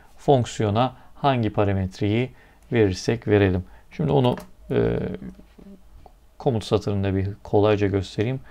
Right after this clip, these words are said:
Uygulama biraz, şey, örnek biraz karışık gelmesin. Func diyorum.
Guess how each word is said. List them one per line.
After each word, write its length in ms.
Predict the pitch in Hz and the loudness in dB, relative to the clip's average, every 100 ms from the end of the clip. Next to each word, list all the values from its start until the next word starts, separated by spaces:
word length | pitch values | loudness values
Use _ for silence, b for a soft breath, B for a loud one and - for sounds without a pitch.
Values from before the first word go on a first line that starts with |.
| B B - | B B -2
Uygulama 500 | 120 104 101 98 98 | 0 2 2 0 0
biraz, 260 | 101 101 185 | -2 -2 -4
şey, 180 | - 113 113 113 - 139 - - | -4 -2 -2 -4 -8 -12 -12 -4
örnek 360 | 120 107 104 107 | 0 0 0 -2
biraz 200 | 101 - | -2 -4
karışık 460 | - 98 95 - | -4 -4 -4 -4
gelmesin. 640 | 107 98 92 90 - 131 135 B B B B B B B B B | 0 0 0 -4 -6 -8 -8 B B B B B B B B B
Func 480 | - - 120 110 110 - | -14 2 4 4 0 -6
diyorum. 580 | - 98 92 101 120 120 | -2 0 2 0 -2 -4